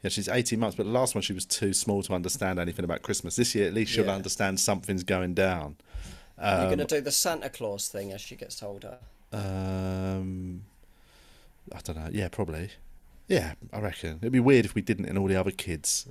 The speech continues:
Speaker 1: like, do it, innit?
Speaker 2: She starts saying he ain't real to everyone.
Speaker 1: Yeah, <laughs> when she's, like, three.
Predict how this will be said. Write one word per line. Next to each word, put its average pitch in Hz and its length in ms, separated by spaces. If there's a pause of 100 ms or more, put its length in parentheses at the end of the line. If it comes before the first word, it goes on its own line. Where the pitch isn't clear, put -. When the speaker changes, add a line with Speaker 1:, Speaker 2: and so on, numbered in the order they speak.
(200)
Speaker 1:
like, 80 320
do 85 180
it, 80 140
innit? 87 300
Speaker 2:
She - 180
starts 131 380
saying 113 240
he 117 80
ain't 120 200
real 139 300
to - 220
everyone. 120 260
Speaker 1:
Yeah, 113 380
<laughs> - 0
when 123 160
she's, 113 200
like, 110 200
three. 98 680